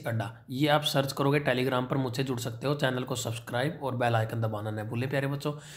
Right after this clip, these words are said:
तो अपने क्वेश्चंस की तरफ बढ़ते हैं, देख लेते हैं आज की क्लास में कौन कौन से क्वेश्चन हम करने वाले हैं जो पेपर में पूछे गए हैं प्यारे बच्चों। ये सारे के सारे क्वेश्चन पेपर में पूछे गए हैं। कुछ पेपर ऐसे हैं प्यारे बच्चों जिनमें आंसर की जिस तरह से यहाँ पर दी हुई है, आंसर की already वो सीधे आंसर की उनकी मिली हुई है,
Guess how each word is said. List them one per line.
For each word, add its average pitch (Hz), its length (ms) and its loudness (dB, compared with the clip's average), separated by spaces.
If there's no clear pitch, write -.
तो 160 60 0
अपने 175 260 4
क्वेश्चंस 165 560 0
की - 80 -2
तरफ 170 180 2
बढ़ते 147 260 0
हैं, 147 120 2
देख 139 160 4
लेते 139 260 2
हैं 165 140 2
आज 127 240 2
की - 100 -10
क्लास 117 320 0
में 135 120 -2
कौन 135 180 0
कौन 127 180 -4
से 131 140 -4
क्वेश्चन 131 400 -2
हम 120 140 2
करने 123 240 -2
वाले 110 240 0
हैं 135 260 -4
जो 160 160 2
पेपर 165 340 6
में 208 200 0
पूछे 147 260 0
गए 123 120 0
हैं 117 100 2
प्यारे 113 160 -2
बच्चों। 110 260 -8
ये 180 140 4
सारे 165 240 6
के 196 100 2
सारे 175 200 4
क्वेश्चन 185 340 0
पेपर 147 260 0
में 165 160 2
पूछे 139 260 -2
गए 117 80 -4
हैं। 110 220 -6
कुछ 190 160 2
पेपर 202 280 6
ऐसे 180 280 6
हैं 214 120 0
प्यारे 143 160 4
बच्चों 143 260 0
जिनमें 175 340 2
आंसर 156 320 0
की 165 100 -2
जिस 151 200 -2
तरह 170 100 4
से 165 140 0
यहाँ 139 200 4
पर 147 120 -2
दी 143 120 4
हुई 135 140 4
है, 117 60 0
आंसर 147 340 4
की 185 160 -4
already 147 440 6
वो 175 100 2
सीधे 160 280 0
आंसर 160 280 2
की 175 120 -2
उनकी 165 220 0
मिली 147 200 2
हुई 117 160 0
है, 107 140 -6